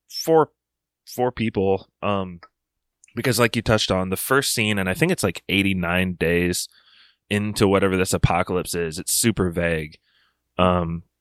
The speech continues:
basically, the short of it is, uh, Jim and Pam's kid gets, <laughs> turns on a toy rocket and gets knocked off, like, really quick, like, just sniped by one of these monsters.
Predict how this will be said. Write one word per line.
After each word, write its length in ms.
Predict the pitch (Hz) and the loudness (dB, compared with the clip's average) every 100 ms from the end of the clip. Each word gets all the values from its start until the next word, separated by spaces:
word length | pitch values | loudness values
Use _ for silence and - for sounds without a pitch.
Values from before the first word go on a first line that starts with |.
| _ _ _ | _ _ _
basically, 380 | - 117 - 107 | -2 -2 0 0
the 100 | 87 | 0
short 320 | 87 104 101 | -2 0 2
of 100 | 95 | 0
it 140 | 90 85 | -2 -4
is, 480 | 80 78 76 - - | -6 -8 -8 -10 -10
uh, 300 | 76 80 76 76 | -8 -8 -8 -8
Jim 240 | 90 101 95 | -2 -2 -2
and 120 | 90 | 0
Pam's 460 | 107 98 92 90 | 0 0 0 -6
kid 560 | - - 104 87 85 - _ _ _ _ 92 | -6 0 0 0 -4 -12 _ _ _ _ -8
gets, 400 | 95 - - - | -6 -8 -14 -6
<laughs> 40 | |
turns 360 | - 127 123 135 | 0 2 2 2
on 160 | 120 | 2
a 80 | 117 | 2
toy 300 | - 110 107 | 0 2 2
rocket 580 | 92 92 107 92 90 - _ | 2 0 0 -2 -4 -4 _
and 400 | 90 90 90 87 | -2 0 0 -2
gets 260 | 87 90 - | -2 -2 -2
knocked 380 | 98 90 85 95 | 0 -2 0 0
off, 400 | 80 76 - 80 | 0 -2 -6 -8
like, 180 | 78 78 | -6 -6
really 340 | 87 92 85 80 | -2 0 0 -2
quick, 540 | - 87 - - - _ _ _ - | 0 0 -2 -8 -16 _ _ _ -6
like, 140 | 87 | -2
just 340 | 95 - - | 0 2 0
sniped 600 | - 98 92 82 - - | 0 0 0 -2 -6 -8
by 160 | 90 85 | -2 0
one 180 | 90 87 | 0 -2
of 80 | 82 | -2
these 300 | 82 78 85 | -4 -6 -8
monsters. 800 | 80 82 90 - 71 60 - | -8 -8 -8 -10 -10 -10 -12